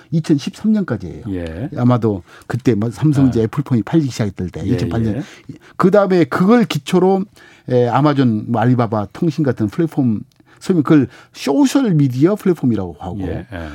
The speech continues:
Speaker 1: 지금부터는 저는 빅데이터를 기초로 한 플랫폼으로 바뀔 것 같아요. 그러니까 뭐, 그 빵이 있고 뭐 여러 가지 막
Speaker 2: 음.
Speaker 1: 여러 마가가 있고 여러 가지
Speaker 2: 예.
Speaker 1: 얘기, 그, 그 플랫폼에 대한 뭐 지칭을
Speaker 2: 있습니다.
Speaker 1: 하는
Speaker 2: 예, 예.
Speaker 1: 기업들의
Speaker 2: 예.
Speaker 1: 그 이니셜을 딴 명칭이
Speaker 2: 예.
Speaker 1: 많은데,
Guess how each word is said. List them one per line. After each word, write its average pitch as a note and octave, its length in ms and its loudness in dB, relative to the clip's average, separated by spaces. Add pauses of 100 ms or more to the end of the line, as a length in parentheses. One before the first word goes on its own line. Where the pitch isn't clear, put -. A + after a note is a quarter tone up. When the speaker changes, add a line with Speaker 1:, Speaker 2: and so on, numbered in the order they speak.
(160)
Speaker 1:
지금부터는 G#3 720 2
저는 A#2 240 0
빅데이터를 G#3+ 760 0
기초로 - 360 -2
한 C3 40 -2
플랫폼으로 B2+ 1080 0
바뀔 F3+ 320 -4
것 B2 100 2
같아요. - 160 -4
그러니까 C3+ 260 2 (320)
뭐, A#2+ 420 0 (160)
그 A2 200 -2
빵이 A#3+ 340 2
있고 G#2 420 -2
뭐 B2 160 2
여러 C#3+ 140 4
가지 E3 200 4
막 G#2+ 280 0
Speaker 2:
음. G2+ 120 -4
Speaker 1:
여러 C3 140 4
마가가 B2 640 0
있고 A2+ 240 -2
여러 C3+ 120 4
가지 C#3+ 280 4 (300)
Speaker 2:
예. C#3 80 6
Speaker 1:
얘기, D#3+ 260 2
그, A#2+ 300 2
그 A2+ 80 -6
플랫폼에 D3+ 800 2
대한 B2 260 2 (300)
뭐 A#2+ 140 -2
지칭을 - 440 -4
Speaker 2:
있습니다. D#3 100 0
Speaker 1:
하는 D3+ 160 2
Speaker 2:
예, F2+ 200 -2
예. E2 40 -8
Speaker 1:
기업들의 D3 680 0
Speaker 2:
예. F2+ 240 -8
Speaker 1:
그 A#2 260 0
이니셜을 D#3 420 0
딴 C#3+ 680 -4
명칭이 F3+ 340 2
Speaker 2:
예. D#3+ 40 0
Speaker 1:
많은데, B2+ 500 2